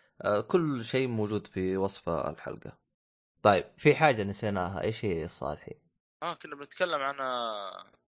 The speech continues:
Speaker 2: دير ديفل، آه، بنشر ولا مين؟
Speaker 1: لا.
Speaker 2: ناسي والله.
Speaker 1: لا.
Speaker 2: شوف، قلنا، ق-، قلنا إن <laughs> بنخليها بعد الحلقة ونسينا. <laughs> آه، قصدك ال-،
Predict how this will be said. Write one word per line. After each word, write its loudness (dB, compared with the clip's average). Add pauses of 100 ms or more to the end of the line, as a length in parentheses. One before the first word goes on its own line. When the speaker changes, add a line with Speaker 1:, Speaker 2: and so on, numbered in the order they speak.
(140)
Speaker 2:
دير -2
ديفل، -6
آه، 4
بنشر -4
ولا -2
مين؟ -10 (480)
Speaker 1:
لا. 2
Speaker 2:
ناسي -2
والله. -12 (460)
Speaker 1:
لا. 2
Speaker 2:
شوف، 8
قلنا، -2
ق-، -2
قلنا 0
إن 0 (180)
<laughs> -4
بنخليها 2
بعد 2
الحلقة -2
ونسينا. -6 (240)
<laughs> -12
آه، 10
قصدك -4
ال-، -4